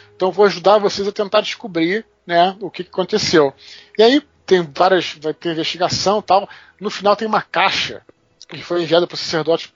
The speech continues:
por um feiticeiro, que aliás é, é o Totamon, né, que é esse cara que é frequente, aparece nas histórias do Conan.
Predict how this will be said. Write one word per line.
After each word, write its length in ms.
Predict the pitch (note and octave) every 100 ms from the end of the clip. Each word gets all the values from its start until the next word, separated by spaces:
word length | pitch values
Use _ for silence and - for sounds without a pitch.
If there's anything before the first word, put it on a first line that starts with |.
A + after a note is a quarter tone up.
| _
por 160 | F3+
um 80 | F#3+
feiticeiro, 680 | - G3+ - - G3 D3+ - - _
que 80 | -
aliás 200 | D#3+ D#3+
é, 80 | F3 - _
é 80 | F#3
o 80 | F#3+
Totamon, 720 | - F3+ - G#3+ F3+ E3 D3+ _
né, 180 | D#3+ D3+
que 220 | - D3+
é 20 |
esse 160 | D3 -
cara 240 | D#3 D3+
que 240 | - E3 D3 - - -
é 80 | D3+
frequente, 600 | - D#3+ - E3 - D#3 _
aparece 440 | D#3+ F3+ D#3+ D3 E3+
nas 80 |
histórias 260 | - E3+ D#3+
do 80 | F3+
Conan. 320 | - D#3+ C#3+